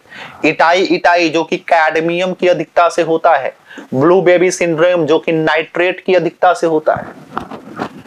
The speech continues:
ये सारे के सारे रोग जो, ये जल प्रदूषित होने की वजह से होता है।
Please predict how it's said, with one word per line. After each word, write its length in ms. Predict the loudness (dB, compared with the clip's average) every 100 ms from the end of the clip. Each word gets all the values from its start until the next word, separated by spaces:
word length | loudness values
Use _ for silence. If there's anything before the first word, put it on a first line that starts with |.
| -20 -2
ये 60 | -2
सारे 360 | 0 2 2
के 140 | 0 0
सारे 260 | 2 2
रोग 220 | 0 0 0
जो, 200 | -2 -2 _ -20 -20 -20 _ _ -20 -20 _ _ -18 -16 -18 -20 -20 0
ये 320 | 2 4 0 -2 -10
जल 680 | -12 0 2 2 0 -4 -10 -18 -20 _ -20
प्रदूषित 580 | -4 -2 0 -2 -4 0
होने 200 | 0 2
की 120 | 2
वजह 160 | 2 2
से 160 | 0
होता 220 | -2 -2
है। 80 | -8